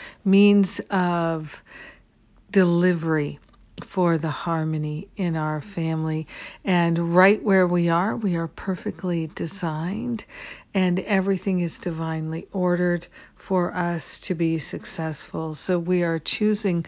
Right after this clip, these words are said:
to hold that high watch, to hold that high resonance, that we refuse to see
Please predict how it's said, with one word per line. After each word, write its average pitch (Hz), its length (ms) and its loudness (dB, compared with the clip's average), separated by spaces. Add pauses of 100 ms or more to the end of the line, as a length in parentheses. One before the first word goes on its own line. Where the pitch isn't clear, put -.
(380)
to 185 120 -6
hold 196 360 -2
that 175 280 -2
high 160 340 -6
watch, 151 440 -8
to 170 100 -4
hold 196 640 -2 (420)
that 170 200 0
high 175 400 0
resonance, 160 920 -6
that 160 280 -6 (360)
we 202 440 8
refuse 202 920 2
to - 200 -6
see 165 760 -2